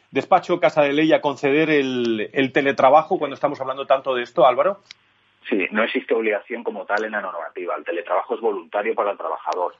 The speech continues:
Speaker 2: tanto para el trabajador como, como el empresario, independientemente de los mecanismos que puede utilizar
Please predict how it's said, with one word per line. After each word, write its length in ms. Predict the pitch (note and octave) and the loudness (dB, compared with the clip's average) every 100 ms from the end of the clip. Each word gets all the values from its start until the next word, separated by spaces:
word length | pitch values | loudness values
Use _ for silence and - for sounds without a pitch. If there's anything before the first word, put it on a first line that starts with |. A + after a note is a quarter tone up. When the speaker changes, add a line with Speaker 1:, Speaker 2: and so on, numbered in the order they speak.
| _ | _
Speaker 2:
tanto 240 | E2 D#2+ D#2+ | -6 -4 0
para 140 | D#2+ | 0
el 40 | |
trabajador 360 | D2 E2+ - - | 2 0 0 -6
como, 160 | B2 - | -6 -8
como 320 | - - F2+ | -6 -6 -6
el 60 | |
empresario, 500 | F2+ - - F2+ D#2+ - | -6 -6 -2 -2 -2 -8
independientemente 840 | E2+ - F2 G#2 A2 A#2 A#2 A#2 | -8 -6 -6 -6 -4 -2 0 -2
de 100 | G#2+ | -2
los 180 | F#2+ G2+ | -4 -8
mecanismos 640 | F2 E2+ D#2 G#2 A2+ A2 | -8 -6 -4 -6 -8 -8
que 100 | - | -6
puede 160 | G2 G2 | -4 -4
utilizar 500 | G#2 G2 - G#2+ | -6 -6 -2 -2